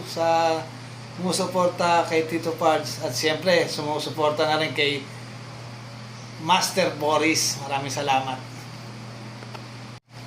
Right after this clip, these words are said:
Testingin natin sa labas. Tingnan nyo. Napakaliwanag. <laughs> Ayan, oh. Napakaliwanag. Tapos may adjust pa siya. Naya-adjust siya, oh.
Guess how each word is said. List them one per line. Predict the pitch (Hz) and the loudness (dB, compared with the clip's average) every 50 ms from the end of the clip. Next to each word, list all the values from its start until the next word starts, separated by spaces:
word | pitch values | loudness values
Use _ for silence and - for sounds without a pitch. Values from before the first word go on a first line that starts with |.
| - - - - - - - | -16 -16 -16 -16 -14 -4 0
Testingin | 196 190 190 - 208 208 208 208 | 2 2 4 4 4 6 6 6
natin | 196 190 185 175 | 4 4 2 2
sa | - 175 | 2 2
labas. | 165 151 143 135 135 - | 2 2 0 0 -2 -2
Tingnan | - 170 165 160 160 156 151 143 | -2 -2 0 0 0 0 -2 -4
nyo. | 127 117 - - 151 | -6 -6 -8 -4 0
Napakaliwanag. | 160 160 165 - - - 190 - 160 165 170 165 160 151 160 156 147 143 151 151 | 2 2 2 0 0 0 2 4 4 2 2 2 2 2 2 2 2 0 0 -2
<laughs> | - - - - - - - - 220 - - - 185 - - 185 - - - - - - - - - - - - - - - - - - - - - - - - - - - - - - - - - - - - - - - - - - 113 - - - - - - - - - - - - - - - - - - 160 | -4 -4 -2 -2 0 0 2 2 2 2 4 2 2 2 2 0 -2 -2 -6 -12 -14 -14 -14 -14 -14 -14 -14 -14 -14 -16 -16 -16 -14 -12 -12 -10 -10 -10 -10 -10 -12 -12 -12 -10 -10 -10 -10 -10 -10 -10 -10 -8 -8 -8 -8 -6 -6 -6 -6 -6 -6 -6 -6 -6 -6 -6 -6 -8 -8 -8 -10 -10 -10 -10 -8 -4 0 4
Ayan, | 175 202 214 208 220 247 | 4 6 6 6 6 6
oh. | 240 - - - - - - - - 151 | 4 2 0 -6 -8 -8 -8 -6 -6 -4
Napakaliwanag. | 151 156 - 165 151 170 180 196 190 196 190 185 190 190 202 208 214 208 180 | -4 -4 -2 -2 0 2 4 4 6 6 6 6 6 6 6 6 6 6 4
Tapos | 185 180 190 208 196 - | 4 4 4 4 4 4
may | 190 185 180 175 | 6 6 6 6
adjust | 190 185 185 185 202 185 175 - - | 6 4 6 6 6 6 6 4 4
pa | - 202 175 | 4 4 6
siya. | - 208 208 202 208 | 6 6 6 8 8
Naya-adjust | 202 185 180 175 180 175 170 170 180 175 175 175 - - 196 | 6 6 8 6 6 6 6 6 4 4 2 0 2 4 4
siya, | 196 190 190 185 | 6 6 6 6
oh. | 185 | 6